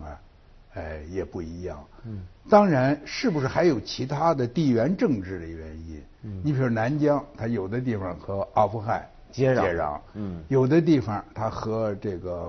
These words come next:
Speaker 1: 巴基斯坦，
Speaker 2: 巴基斯坦。
Speaker 1: 巴基斯坦接壤。
Speaker 2: 嗯。
Speaker 1: 哎，这个国际上的那个，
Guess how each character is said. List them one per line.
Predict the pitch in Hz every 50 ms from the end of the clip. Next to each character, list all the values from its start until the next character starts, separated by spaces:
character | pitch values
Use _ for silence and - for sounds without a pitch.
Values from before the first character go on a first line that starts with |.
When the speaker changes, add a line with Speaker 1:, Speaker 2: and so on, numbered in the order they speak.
| 82 -
Speaker 1:
巴 | 117 117 123
基 | 123 131
斯 | 135
坦， | 139 135
Speaker 2:
巴 |
基 | 151 131 131
斯 | 98
坦。 | 82 87 87 95 - -
Speaker 1:
巴 | - 131 127 123
基 | 123 139 139
斯 | 120 131 151
坦 | 131 - - 80 82 87 85
接 | 104 110 107 98 87
壤。 | 80 73 - - - - - - - - - - - - - - - -
Speaker 2:
嗯。 | 123 120
Speaker 1:
哎， | 113 113 110 101 98 90 87 82 78 76 76 78 -
这 | - 185 180
个 | 151 131 143 127 - - - - - - -
国 | - 143 139 160 196 233 240
际 | - 339 262 180 147 120
上 | 123 117 113 110
的 | 113 117
那 | 117 117 110 104
个， | 98 101